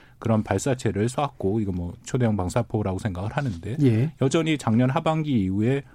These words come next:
Speaker 1: 위협을 고조시키는 상황에서 우리의 대비 태세가 약화되면
Speaker 2: 음.
Speaker 1: 그건 우리한테 불리한 일이죠.
Speaker 2: 네.
Speaker 1: 그래서 뭐 미국의 과대한 뭐 오-, 오십억 달러 저도 뭐 그 정도는 받-, 절대 받을 수 없다고 생각을 합니다. 다만
Speaker 2: 음.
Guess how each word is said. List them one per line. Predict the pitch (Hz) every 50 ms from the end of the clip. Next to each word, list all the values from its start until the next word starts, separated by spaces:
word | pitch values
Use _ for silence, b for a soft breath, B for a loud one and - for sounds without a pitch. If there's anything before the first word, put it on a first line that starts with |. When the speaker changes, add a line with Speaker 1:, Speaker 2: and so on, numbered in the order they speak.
| b b
Speaker 1:
위협을 | - 127 147 151 151 147 147
고조시키는 | 131 - 104 101 147 143 - - - - 113 110 117
상황에서 | 120 - 160 160 165 151 139 120 104 101 - 147
우리의 | 127 117 127 160 170 151
대비 | - 107 104 120
태세가 | 123 - - - - 123 127 95
약화되면 | 80 80 - - 156 151 131 110 85 90 101 117 123 110 92 -
Speaker 2:
음. | 120 104 92 87 -
Speaker 1:
그건 | - 208 208
우리한테 | 151 101 98 101 139 180 208 247 - -
불리한 | 127 - 92 87 87 85 80
일이죠. | 80 78 - 85 78 - - 113 147 190 160
Speaker 2:
네. | 135 117 104 110 143 156
Speaker 1:
그래서 | - 175 165 151 151 b b b b b b b -
뭐 | 120 120 120 120 131 127
미국의 | 131 147 170 175 180 180 190 175
과대한 | - - 101 104 139 147 151 147 139 135 131 120
뭐 | 123 139 147
오-, | 139 117 117 127 135 -
오십억 | - 143 139 143 127 - 220 196 -
달러 | - 170 151 135 123
저도 | 117 - 110 123 233 240 220
뭐 | 180 139
그 | - -
정도는 | 101 117 127 151 180 190 208
받-, | - - 87 -
절대 | - 104 95 107 -
받을 | - - 85 98 -
수 | - 147
없다고 | - - 113 107
생각을 | 101 - 117 110 113 120
합니다. | - 139 123 - - 95
다만 | - - - 104 131 156 160
Speaker 2:
음. | 127